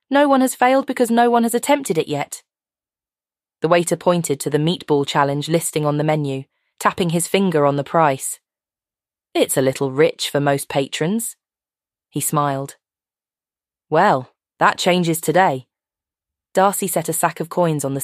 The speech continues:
seat next to her. "One exploding meatball challenge, please." The waiter eyed the sack of coins and then looked Darcy up and down.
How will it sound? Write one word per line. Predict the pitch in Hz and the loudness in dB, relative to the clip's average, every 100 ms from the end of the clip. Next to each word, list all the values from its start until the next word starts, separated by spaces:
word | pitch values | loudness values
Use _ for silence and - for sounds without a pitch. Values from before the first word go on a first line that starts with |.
| - | -4
seat | 156 - | -4 -4
next | 156 - - | -8 -6 -12
to | |
her. | 123 127 120 _ _ _ _ _ _ _ _ _ | -10 -10 -12 _ _ _ _ _ _ _ _ _
"One | 147 156 165 | 0 2 2
exploding | 165 - - 160 170 175 170 170 | -4 -8 -2 4 4 4 2 0
meatball | 165 - - 143 135 | 0 -2 0 -2 0
challenge, | 151 131 131 131 | -4 -4 -6 -10
please." | - 143 135 147 - _ _ _ _ _ _ _ _ _ - - | -4 -4 -4 -10 -16 _ _ _ _ _ _ _ _ _ -20 -4
The | - | 0
waiter | 185 202 180 175 | 2 2 2 0
eyed | 170 175 165 | 2 2 0
the | 214 | -2
sack | - 156 - | -2 -4 -4
of | - | -4
coins | 170 151 131 131 | -2 -2 -2 -6
and | 139 | -4
then | 143 147 | -2 -2
looked | 156 - | -2 -4
Darcy | - 147 139 131 | 0 0 -2 -6
up | 131 - | -6 -6
and | 139 | -4
down. | 143 139 127 127 | -4 -4 -8 -12